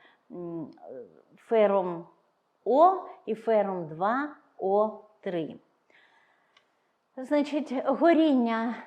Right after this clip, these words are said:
е, заліза у, у кисні можна подати от таким рівнянням. Фером взаємодія з киснем, утворюється ще раз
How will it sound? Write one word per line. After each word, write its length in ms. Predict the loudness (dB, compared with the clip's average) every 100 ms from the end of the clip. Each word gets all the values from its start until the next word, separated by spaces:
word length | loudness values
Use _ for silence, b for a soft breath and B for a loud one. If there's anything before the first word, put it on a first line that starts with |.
| B
е, 220 | -10 -6 0
заліза 800 | 2 4 2 -2 -2 0 0 0
у, 380 | 0 2 2 -2 -8 _ _ _ _ -12
у 80 | -12
кисні 760 | -8 -2 0 0 -2 -2 -2 -6
можна 580 | -4 -4 -4 -8 -8 -10
подати 460 | -12 -8 -6 -6 -10
от 280 | -12 -18
таким 500 | -18 -20 -14 -12 -12 -14 _
рівнянням. 680 | -8 -8 -8 -10 -14 -20 -20
Фером 580 | -10 -4 -2 -2 -4 -6 -10
взаємодія 720 | -10 -10 -12 -16 -16 -16 -18
з 80 | _
киснем, 540 | -12 -12 -12 -12 -12 -14
утворюється 920 | -20 -16 -8 -6 -4 -6 -10 -16 -20
ще 260 | -14 -8 -6
раз 220 | -8